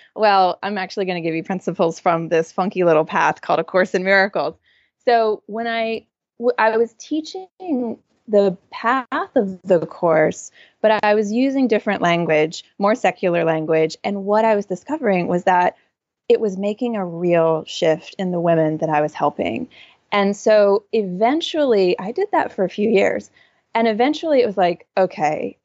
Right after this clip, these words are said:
I'm starting to feel inauthentic by not saying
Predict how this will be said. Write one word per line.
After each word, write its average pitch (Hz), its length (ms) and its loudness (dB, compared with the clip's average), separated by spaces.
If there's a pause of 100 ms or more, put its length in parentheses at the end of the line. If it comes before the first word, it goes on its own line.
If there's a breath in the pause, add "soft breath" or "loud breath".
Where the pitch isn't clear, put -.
(840)
I'm 214 220 0
starting 240 580 0
to 226 160 -6
feel 180 380 2
inauthentic 170 1120 -4
by 175 140 0
not 170 520 -2
saying 170 460 0